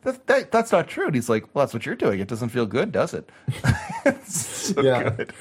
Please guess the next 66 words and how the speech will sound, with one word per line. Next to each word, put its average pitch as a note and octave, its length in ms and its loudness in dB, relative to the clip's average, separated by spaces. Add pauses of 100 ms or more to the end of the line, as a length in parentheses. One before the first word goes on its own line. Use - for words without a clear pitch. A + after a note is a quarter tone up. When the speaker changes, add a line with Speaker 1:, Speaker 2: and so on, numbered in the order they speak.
(160)
Speaker 2:
Well, F3 180 8
and F3+ 180 2
then F#3 120 2
just F3 160 2
leaves D#3+ 240 4
it D3+ 100 2
with, C3+ 100 4
like, C3 160 4
"Well, C3 160 4
I'm G#3 160 2
a F#3+ 40 4
psychic, E3+ 440 0
you A2 80 2
know, G#2+ 180 2
and A#2 80 2
I C#3 80 2
just - 160 -4
came B2+ 180 2
over C3+ 220 4
here. G2+ 400 2
My G#2+ 140 2
client C#3 340 0
had C#3 160 4
a G#2+ 60 0
curse C#3 340 0
on G#2+ 140 2
them, G2 180 2
and G2 80 2
I C3+ 120 2
might C#3 180 2
have G#2 120 -2
caught - 220 0
the G#2 80 -4
curse, C3 420 0
and G2 120 0
I A2+ 80 2
might C3 160 4
not A2 200 2
be G#2+ 80 2
spreading A2 380 0
it G2+ 100 -4
to A2 100 -2
you." G#2+ 360 4 (400)
And A2+ 160 2
they're A#2 160 6
like, G#2+ 320 2
"Oh, G#2+ 460 2
that's, A2 320 0
that's B2 280 0
a, G2+ 320 0 (240)
that, - 220 -4
that's A#2 260 2
bullshit. G2 540 2
Whatever, A2+ 300 2
just C3+ 160 -4
get A2 100 2
out F#2+ 220 2
of F#2 80 0
here, F#2+ 100 0
man." F#2+ 400 0 (360)
And G#2 140 0
then A2 120 4
at G#2 160 2
dinner, G#2 240 2
Mob's F#2+ 340 -2
like, F#2 380 -2